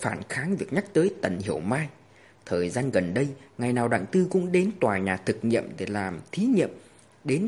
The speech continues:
tầm mười giờ đêm mới về. Tòa nhà nằm ở vị trí khá tách biệt, ra khỏi tòa nhà này, phải đi dọc theo một con sông nhỏ mới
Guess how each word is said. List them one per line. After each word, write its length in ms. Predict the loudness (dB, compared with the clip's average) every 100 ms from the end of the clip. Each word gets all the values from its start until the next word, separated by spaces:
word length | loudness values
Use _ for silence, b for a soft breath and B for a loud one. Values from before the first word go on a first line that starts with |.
| 0
tầm 280 | 0 2 2
mười 220 | 2 2
giờ 240 | 0 -2
đêm 240 | 0 2 2
mới 160 | 2
về. 240 | 2 0 -2 b b b -6
Tòa 140 | -2
nhà 240 | 0 0
nằm 300 | 0 0 0
ở 80 | -2
vị 200 | -4 -4 -4
trí 140 | -8
khá 260 | -6 -6 -6
tách 180 | -6 -6
biệt, 260 | 0 0 -2 B B B
ra 180 | -6 -4
khỏi 280 | -2 -2 -2
tòa 220 | -2 -2
nhà 200 | -2 -2
này, 260 | -2 -4 -6 B B
phải 140 | -6
đi 140 | -2 0
dọc 280 | 0 -2
theo 100 | -2
một 120 | -2 -2
con 140 | -2
sông 300 | -2 -2 0
nhỏ 280 | 0 -2 -4
mới 380 | -8 -6 -2 -2